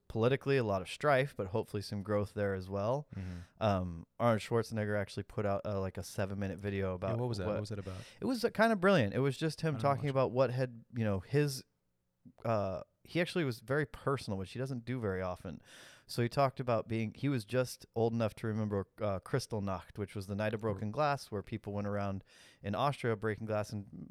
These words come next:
Speaker 1: murdering Jews.
Speaker 2: Yeah.
Speaker 1: And, you know, kind of bringing correlation between that and then talking about how when he grew up, it was his parents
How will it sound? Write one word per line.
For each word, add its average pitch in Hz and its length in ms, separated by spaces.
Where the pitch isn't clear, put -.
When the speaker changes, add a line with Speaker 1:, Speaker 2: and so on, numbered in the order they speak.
Speaker 1:
murdering 127 380
Jews. 131 480
Speaker 2:
Yeah. 92 100
Speaker 1:
And, 120 500
you 127 80
know, 117 100
kind 123 240
of 107 80
bringing 117 320
correlation 120 580
between 101 300
that 98 100
and 104 80
then 110 120
talking 123 340
about 117 260
how 104 260
when 98 260
he 156 200
grew 131 240
up, 104 140
it 110 80
was 98 180
his 127 240
parents 120 640